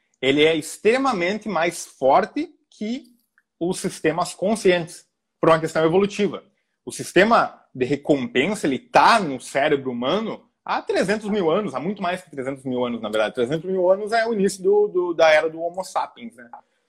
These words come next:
Isso já existe no cérebro, né? Esses mecanismos de circuito de recompensa e tal. E é só tu fazer uma analogia com um fotógrafo.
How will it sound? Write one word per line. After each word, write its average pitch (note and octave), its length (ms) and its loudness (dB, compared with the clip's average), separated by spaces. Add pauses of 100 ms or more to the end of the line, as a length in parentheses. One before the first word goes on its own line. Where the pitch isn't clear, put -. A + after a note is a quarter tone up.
(640)
Isso A#3+ 260 4
já G#3+ 240 4
existe G3 420 0
no D3+ 120 -4
cérebro, G#2+ 500 -6
né? A2+ 280 -8
Esses A#2 280 -10
mecanismos C#3 800 0
de A#2 100 -4
circuito A#2 420 -2
de A2+ 60 -2
recompensa A2 560 -2
e - 40 -20
tal. - 340 -2 (800)
E B3+ 120 6
é C4+ 80 6
só A3 220 2
tu - 80 -14
fazer A#3+ 160 -2
uma B3+ 100 -4
analogia B3 480 0
com A#3 180 -4
um C4+ 120 -6
fotógrafo. A#3+ 560 -2